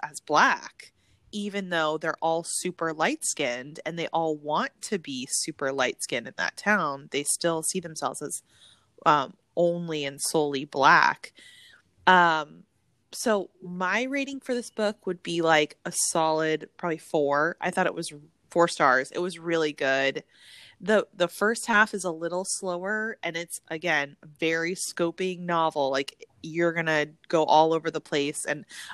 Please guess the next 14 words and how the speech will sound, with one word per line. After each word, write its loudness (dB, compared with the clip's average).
I 6
just, -4
I 4
wasn't 2
expecting -8
a 6
lot 8
of 2
the 4
little 2
twists -2
in -4
this -8
book, -4